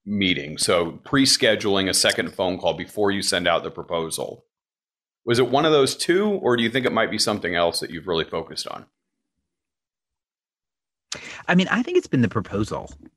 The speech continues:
Speaker 2: And my proposal has gone through, like, all these different iterations. And then now that, I mean, it's pretty,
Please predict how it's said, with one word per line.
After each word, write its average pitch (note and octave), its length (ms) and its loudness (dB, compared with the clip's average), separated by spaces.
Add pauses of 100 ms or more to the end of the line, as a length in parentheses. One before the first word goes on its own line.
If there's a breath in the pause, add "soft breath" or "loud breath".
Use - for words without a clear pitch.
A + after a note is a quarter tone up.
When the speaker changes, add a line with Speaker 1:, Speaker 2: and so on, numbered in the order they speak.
(140)
Speaker 2:
And D3 220 2
my E3 160 4
proposal D3+ 380 4
has A#2 120 2
gone G#2+ 180 2
through, G#2 120 0
like, F#2 260 2
all A#2 200 4
these G2+ 200 2
different G2 360 -2
iterations. - 1000 -6 (280)
And C3+ 200 4
then A#2 180 4
now B2 280 6
that, B2 280 0
I - 140 0
mean, F#2 220 0
it's - 320 -4
pretty, F2+ 600 -2